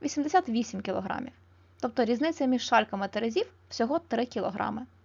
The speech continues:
Щоб урівноважити терези у такому випадку, дівчаткам потрібно з'їсти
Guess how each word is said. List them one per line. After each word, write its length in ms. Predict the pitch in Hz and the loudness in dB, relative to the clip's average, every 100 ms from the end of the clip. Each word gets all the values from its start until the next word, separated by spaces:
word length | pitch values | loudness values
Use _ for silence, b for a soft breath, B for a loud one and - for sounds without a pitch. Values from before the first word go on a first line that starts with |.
| _ _ - b b - | _ _ -20 b b -4
Щоб 240 | 330 339 330 | -2 0 2
урівноважити 680 | 349 381 320 202 202 226 | 2 4 8 8 6 -2
терези 440 | 220 240 240 262 - _ _ | -4 -4 -2 -2 -4 _ _
у 20 | 233 | -6
такому 340 | 254 233 202 | 0 2 0
випадку, 500 | 190 - - - 349 b b b b | -2 -4 -6 -6 -10 b b b b
дівчаткам 460 | 277 - 427 - 330 | -8 -2 0 0 0
потрібно 320 | 254 277 262 | -2 0 0
з'їсти 320 | 262 349 330 | 0 -2 -4